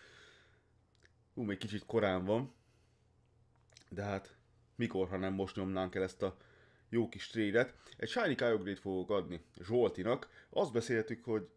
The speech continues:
először Shiny Kyogre-t a Shiny Kyogre-ra, de én, nekem annyira undorító ez a szín, hogy egyszerűen, te, hogyha lenne ebből egy százas Shiny-m, hát én elbőgném magam, hogyha ott fölül, ott, érted,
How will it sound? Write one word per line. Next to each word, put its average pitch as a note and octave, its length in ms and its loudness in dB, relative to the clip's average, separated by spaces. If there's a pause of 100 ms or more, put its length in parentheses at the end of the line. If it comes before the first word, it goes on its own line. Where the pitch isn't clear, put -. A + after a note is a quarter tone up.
(140)
először A2 360 0
Shiny A2+ 320 2
Kyogre-t G2+ 440 0
a F#2+ 240 0
Shiny G2+ 360 0
Kyogre-ra, F#2+ 540 0
de G#2 300 0
én, B2+ 120 -4
nekem A#2+ 360 -2
annyira B2 680 2 (260)
undorító A2 720 2
ez F#2+ 100 0
a F#2+ 60 0
szín, A2 380 -2 (380)
hogy A2 320 0
egyszerűen, A2+ 840 2 (1000)
te, A#2 100 -6
hogyha G2+ 300 0
lenne A#2+ 320 4
ebből G2+ 260 4
egy F#2 260 0
százas A2 480 -2
Shiny-m, F#2 460 0 (500)
hát - 100 -20
én A#2+ 80 4
elbőgném F#2+ 520 6
magam, G2 260 0
hogyha F2+ 200 -2
ott F#2 100 -2
fölül, F#2 360 -2
ott, F2 200 -4
érted, F2 380 0